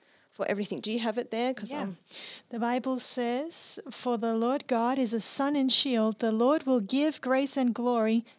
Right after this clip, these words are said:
Speaker 2: No good thing will he uphold from those who walk uprightly."
Speaker 1: He will not withhold any good thing from you. He will not withhold. And we need to believe that.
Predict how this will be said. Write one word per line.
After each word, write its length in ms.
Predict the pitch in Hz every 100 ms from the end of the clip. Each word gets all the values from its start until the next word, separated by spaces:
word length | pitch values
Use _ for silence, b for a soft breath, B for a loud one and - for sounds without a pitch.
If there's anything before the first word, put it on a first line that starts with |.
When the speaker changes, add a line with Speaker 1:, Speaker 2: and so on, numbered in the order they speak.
| -
Speaker 2:
No 420 | 220 262 294 311
good 380 | - 285 285 247
thing 680 | - 294 285 226 208 240 226
will 220 | 277 330
he 180 | 302 285
uphold 500 | 262 - 247 214 202
from 220 | 240 220
those 300 | 233 226 220
who 120 | 240
walk 260 | 208 214 214
uprightly." 580 | 233 214 202 214 233 226 B B B B B B B _ _
Speaker 1:
He 160 | - 233
will 160 | 240
not 220 | 247 262
withhold 540 | 240 240 - 214 208 202 -
any 500 | 214 226 220 214 - _
good 380 | 180 208 190 190 -
thing 380 | - - 196 180
from 260 | 175 185 170
you. 320 | 160 151 151 - _ _ _ _ _ _ _
He 220 | _ 226
will 120 | 220
not 340 | 214 214 - -
withhold. 400 | 214 - 208 196
And 100 | 208
we 100 | 247
need 140 | 269
to 60 | 220
believe 460 | 190 185 175 185 170
that. 240 | 143 -